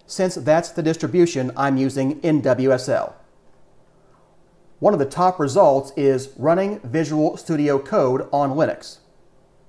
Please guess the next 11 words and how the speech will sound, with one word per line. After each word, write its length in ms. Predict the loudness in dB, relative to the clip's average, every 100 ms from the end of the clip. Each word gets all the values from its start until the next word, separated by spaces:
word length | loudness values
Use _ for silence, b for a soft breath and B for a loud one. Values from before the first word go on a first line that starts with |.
| -20 -20 _ b b b b
And 160 | -4 0
on 260 | 2 2 2
that 240 | 0 0
page 460 | -2 -2 -2 -8 -14 -20 _
is 220 | 0 2
a 100 | 2
link 500 | 0 0 0 -2 -12 -4
to 100 | -2
the 80 | 0
Deb 320 | 0 -2 0
package. 540 | 2 2 0 -10 -14